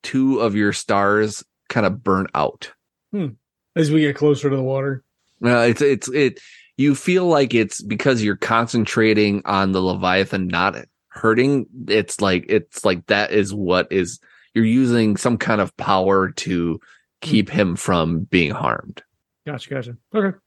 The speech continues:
Speaker 1: Yep. So you get, you get, uh, to the water, basically. You get to the water's edge,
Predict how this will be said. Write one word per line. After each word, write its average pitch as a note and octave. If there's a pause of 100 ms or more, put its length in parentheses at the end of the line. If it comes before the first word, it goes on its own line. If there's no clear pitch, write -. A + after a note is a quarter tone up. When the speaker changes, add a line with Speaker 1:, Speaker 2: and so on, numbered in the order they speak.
(320)
Speaker 1:
Yep. A2
So -
you B2
get, C3+
you A2+
get, A2+ (280)
uh, F2+ (440)
to E3+
the D#3+
water, F#2
basically. G2+
You A#2+
get G#2
to G#2+
the F#2+
water's F#2+
edge, G2